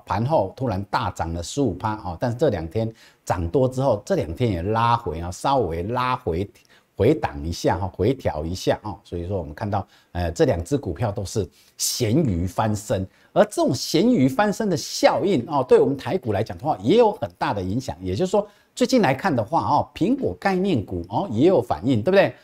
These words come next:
然后车用电子、车用这一块来讲的话，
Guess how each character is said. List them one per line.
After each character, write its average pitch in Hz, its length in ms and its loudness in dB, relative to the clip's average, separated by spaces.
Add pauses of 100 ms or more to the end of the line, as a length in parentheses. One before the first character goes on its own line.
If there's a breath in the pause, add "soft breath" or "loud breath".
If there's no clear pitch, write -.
(140 loud breath)
然 107 140 0
后 170 160 0 (300)
车 254 320 6
用 269 480 2 (100)
电 190 300 4
子、 92 320 -8
车 202 260 0
用 196 220 6
这 208 120 2
一 190 60 4
块 185 200 4
来 117 80 6
讲 101 160 -2
的 98 40 -4
话， 123 220 0